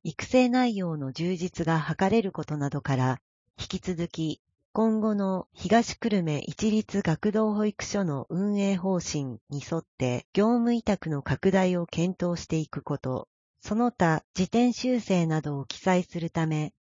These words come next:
東久留米一律学童保育所の民間活力の導入にかかる実施計画を改定しました。本実施計画は、市政情報コーナー、市役所一階、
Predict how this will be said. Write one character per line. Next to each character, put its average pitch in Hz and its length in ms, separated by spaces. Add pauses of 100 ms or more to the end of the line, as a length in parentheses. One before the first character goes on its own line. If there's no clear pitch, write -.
(220)
東 226 420
久 247 140
留 202 120
米 156 300
一 214 280
律 226 280
学 185 320
童 220 200
保 208 180
育 - 180
所 208 180
の 143 280 (260)
民 233 240
間 247 260
活 240 300
力 202 260
の 147 160
導 175 320
入 202 200
に 190 180
か 185 140
か 180 160
る 143 180
実 147 180
施 - 240
計 214 260
画 143 340
を 135 280
改 180 220
定 175 220
し 170 160
ま 165 120
し - 160
た。 131 240 (1160)
本 226 240
実 165 360
施 - 20
計 226 260
画 165 280
は、 147 280 (120)
市 - 140
政 233 300
情 220 240
報 202 280
コ 202 240
ー 175 40
ナ 143 360
ー、 - 20 (160)
市 - 220
役 - 180
所 151 220
一 135 120 (120)
階、 151 340